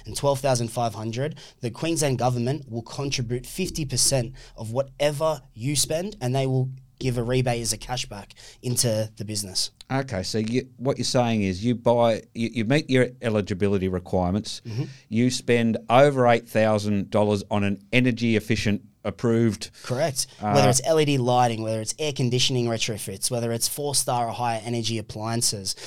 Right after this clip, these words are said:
Speaker 1: the list is quite substantial.
Speaker 2: Okay, and the, the government will basically refund you half the price?
Speaker 1: Fifty percent,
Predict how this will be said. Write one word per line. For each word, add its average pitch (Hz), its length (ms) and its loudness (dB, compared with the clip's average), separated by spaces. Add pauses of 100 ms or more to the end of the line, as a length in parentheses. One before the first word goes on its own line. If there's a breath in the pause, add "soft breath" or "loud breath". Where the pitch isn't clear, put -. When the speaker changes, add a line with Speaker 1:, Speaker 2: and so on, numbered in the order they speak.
(140 loud breath)
Speaker 1:
the 123 140 -4
list 139 340 2
is 123 160 2
quite 120 360 -4
substantial. 104 540 -6
Speaker 2:
Okay, 120 320 -2
and 120 160 2
the, 117 220 0
the 113 120 -2
government 117 380 0
will 113 200 0 (180)
basically 113 540 0 (140)
refund 123 500 2
you 113 80 0
half 123 240 2
the - 80 -8
price? 131 240 0
Speaker 1:
Fifty 135 220 -2
percent, 147 360 0